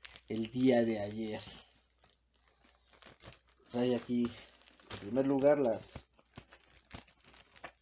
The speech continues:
Una como postal,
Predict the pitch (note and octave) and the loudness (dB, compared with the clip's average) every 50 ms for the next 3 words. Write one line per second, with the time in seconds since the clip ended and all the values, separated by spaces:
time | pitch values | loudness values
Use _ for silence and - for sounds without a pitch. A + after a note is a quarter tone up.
0 | _ _ _ _ _ _ _ _ _ _ _ _ - A#2+ B2 A#2+ A#2 A2 G#2+ G2+ | _ _ _ _ _ _ _ _ _ _ _ _ -6 -2 0 0 0 0 0 -2
1 | G2+ G2+ G#2+ - - - _ _ _ _ _ _ _ _ _ _ _ _ _ _ | -4 -6 -8 -12 -16 -20 _ _ _ _ _ _ _ _ _ _ _ _ _ _
2 | _ _ _ _ _ _ _ _ - F3+ _ _ _ _ _ _ _ _ _ _ | _ _ _ _ _ _ _ _ -20 -20 _ _ _ _ _ _ _ _ _ _
3 | _ _ _ _ _ _ - A2 G#2+ F#2+ - G#2 G#2 - - - D3+ D#3 F#3 G#3+ | _ _ _ _ _ _ -14 -12 -12 -10 -8 -8 -8 -6 6 10 10 10 10 10
4 | G3 F#3+ | 6 2